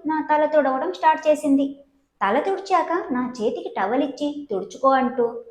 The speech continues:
నా వైపు అదోలా దొంగ చూపులు చూస్తూ లేచి బయటికి వెళ్ళింది. నేను బ్యాగ్ సర్దుకొని బయటికి వచ్చేలోపు టిఫిన్, లంచ్ బాక్స్ రెడీగా ఉన్నాయి. టిఫిన్ తినేసి బాక్స్ బ్యాగ్లో పెట్టుకొని స్కూల్కి బయలుదేరాను.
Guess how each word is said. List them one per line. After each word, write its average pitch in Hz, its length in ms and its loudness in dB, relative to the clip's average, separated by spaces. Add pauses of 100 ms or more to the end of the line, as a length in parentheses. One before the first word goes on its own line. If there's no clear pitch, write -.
నా 190 160 -8
వైపు 190 320 -6
అదోలా 262 420 0
దొంగ 208 440 -8
చూపులు 262 240 -2
చూస్తూ 240 600 -4
లేచి 226 340 -2
బయటికి 240 380 -2
వెళ్ళింది. 240 560 -2 (520)
నేను 262 260 2
బ్యాగ్ 202 240 0
సర్దుకొని 370 560 2
బయటికి 339 380 4
వచ్చేలోపు 320 640 2 (220)
టిఫిన్, 403 400 -2
లంచ్ 320 300 -2
బాక్స్ 320 360 0
రెడీగా 233 360 2
ఉన్నాయి. 254 360 -2 (420)
టిఫిన్ 339 340 0
తినేసి 302 560 0 (100)
బాక్స్ 240 340 2
బ్యాగ్లో 320 300 4
పెట్టుకొని 311 600 2
స్కూల్కి 294 380 0
బయలుదేరాను. 240 600 2